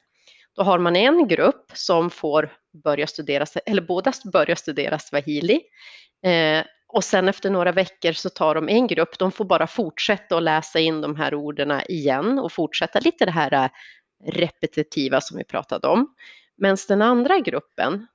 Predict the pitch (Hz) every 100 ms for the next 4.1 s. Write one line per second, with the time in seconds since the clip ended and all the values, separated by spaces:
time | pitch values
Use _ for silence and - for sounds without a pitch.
0 | _ - 277 214 180 202 349 233 147 156
1 | - - - 196 170 - 165 170 - 160
2 | 160 175 202 190 202 240 302 190 175 -
3 | 294 202 165 _ - 175 190 220 359 127
4 | 170